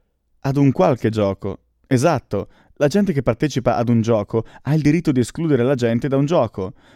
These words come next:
ma non ha il diritto di predisporre le cose in modo che quella gente non possa partecipare ad un altro gioco. Quindi ci sono un sacco di diritti per quanto riguarda i giochi, e quando voi, dopo aver esaminato e ampliato i diritti riguardanti i giochi,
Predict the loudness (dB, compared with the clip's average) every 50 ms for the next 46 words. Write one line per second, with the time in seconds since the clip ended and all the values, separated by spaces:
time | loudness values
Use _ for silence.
0 | _ _ 0 2 2 4 4 2 2 2 2 0 0 0 -2 -2 -2 0 0 0
1 | -2 -2 -4 -4 -4 -6 -6 -8 -8 -4 -2 0 0 0 0 0 -2 -2 -2 -2
2 | -2 -2 0 0 2 4 4 2 2 0 -2 -4 -4 -2 0 0 0 0 0 0
3 | 0 0 0 0 0 2 0 0 0 -2 -2 -2 -4 -4 -4 -4 -4 -6 -6 -6
4 | -4 -2 -2 -2 -2 -2 -4 -4 -4 -4 -4 -4 -4 -4 -6 -4 -2 0 0 0
5 | -2 -4 -8 -14 -14 _ -20 -20 _ _ -20 -20 -20 -20 -20 -20 -20 _ _ 2
6 | 4 4 6 4 2 0 -2 -4 -6 -4 -2 0 0 2 0 0 -2 -2 -2 -2
7 | 0 -2 -2 -2 -2 -2 -2 -2 -2 -2 -2 -2 -2 -2 -2 -2 -2 -2 -2 0
8 | 0 0 0 0 0 0 0 -2 -2 -2 -2 -2 -4 -4 -6 -8 -10 -10 -12 -14
9 | -20 -20 -12 -8 -6 -2 0 2 2 2 2 0 0 0 2 2 2 2 2 0
10 | -2 _ _ _ _ -4 0 0 2 2 2 0 2 2 0 2 2 0 2 2
11 | 2 0 0 0 -2 -4 -4 -4 _ -4 -2 -2 -2 -2 0 0 0 2 2 0
12 | 0 -2 -2 -2 -2 -2 -4 -2 -2 -2 -2 -2 -2 -2 0 0 -2 -2 -2 -4
13 | -2 0 0 0 0 0 -4 -6